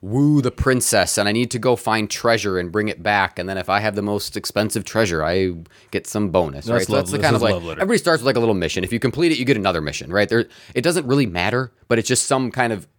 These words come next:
Speaker 1: goal to aim you in because the game <laughs> doesn't really have any goals.
Speaker 2: Okay.
Speaker 1: Um,
Speaker 2: <laughs>
Speaker 1: and so you just start and you, you just move. So you have, you start with, like, three movement, and you can just move, and you just move around the board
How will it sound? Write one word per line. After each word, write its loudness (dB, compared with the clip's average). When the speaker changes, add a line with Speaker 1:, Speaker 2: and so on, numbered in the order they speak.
Speaker 1:
goal 4
to -4
aim 0
you -2
in -4
because -4
the -8
game 0
<laughs> 2
doesn't -2
really -4
have 0
any -4
goals. -6
Speaker 2:
Okay. 0
Speaker 1:
Um, 0
Speaker 2:
<laughs> -6
Speaker 1:
and 2
so 0
you 2
just 2
start 2
and 2
you, 2
you 0
just 0
move. -2
So -4
you 4
have, 4
you -2
start 2
with, 2
like, 2
three 0
movement, 0
and -4
you -4
can 0
just -4
move, 0
and -2
you 2
just -2
move 2
around 6
the 2
board 2